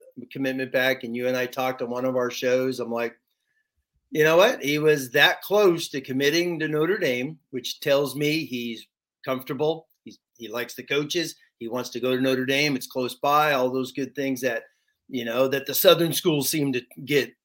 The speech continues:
advantages on, right? When you get a Florida guy, "Oh, I'm gonna stay local." And I said back in January, Notre Dame's gonna get him for all those things.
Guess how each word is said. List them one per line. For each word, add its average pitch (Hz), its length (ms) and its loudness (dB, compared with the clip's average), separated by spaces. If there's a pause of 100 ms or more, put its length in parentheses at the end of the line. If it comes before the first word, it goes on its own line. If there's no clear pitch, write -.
advantages 127 640 -2
on, 123 200 -2
right? 139 260 0
When 131 120 -8
you 135 60 -4
get 131 120 0
a 127 60 -4
Florida 139 340 -2
guy, 120 200 -2
"Oh, 165 80 2
I'm 196 60 2
gonna 180 120 -4
stay 156 200 -2
local." 139 400 -6 (720)
And 135 380 2
I 135 120 0
said 180 240 -2
back 196 180 4
in 190 100 -2
January, 175 520 2 (440)
Notre 233 200 6
Dame's 254 240 6
gonna 247 160 6
get 214 180 6
him 226 140 4
for 202 200 4
all 170 180 8
those 139 260 -2
things. - 340 -12